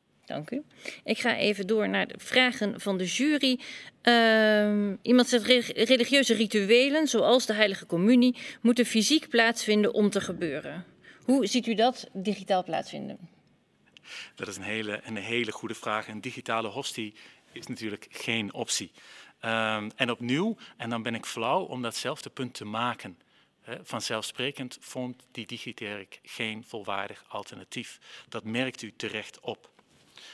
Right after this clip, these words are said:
Speaker 2: Maar het feit dat we toch uiting kunnen geven aan ons geloof,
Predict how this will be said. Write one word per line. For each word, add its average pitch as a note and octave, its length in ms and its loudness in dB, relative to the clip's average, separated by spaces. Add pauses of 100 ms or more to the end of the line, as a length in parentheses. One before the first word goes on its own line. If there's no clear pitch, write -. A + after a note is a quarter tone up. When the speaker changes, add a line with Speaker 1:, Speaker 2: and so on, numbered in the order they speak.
(140)
Speaker 2:
Maar C3 460 2
het - 160 -10
feit C3 400 -2
dat B2 260 -8
we G2+ 120 -14 (120)
toch - 340 -2
uiting C3 400 -6
kunnen A2 220 -10
geven G2+ 420 -12
aan F#3 380 -4
ons G#2+ 400 -12
geloof, - 540 -14